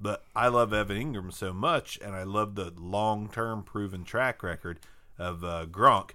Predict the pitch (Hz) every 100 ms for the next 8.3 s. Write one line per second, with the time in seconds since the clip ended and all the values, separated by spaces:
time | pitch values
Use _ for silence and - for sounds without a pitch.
0 | - - 92 95 90 - 117 113 98 82
1 | - - 127 110 87 82 - - - -
2 | - 90 87 - - 87 85 82 117 95
3 | 82 104 127 180 180 - 185 160 156 151
4 | 151 131 - 175 165 120 127 135 - 151
5 | 127 135 127 127 127 107 151 151 143 139
6 | 139 160 160 165 165 - 90 85 - -
7 | - - - 104 104 101 95 - 120 123
8 | 120 170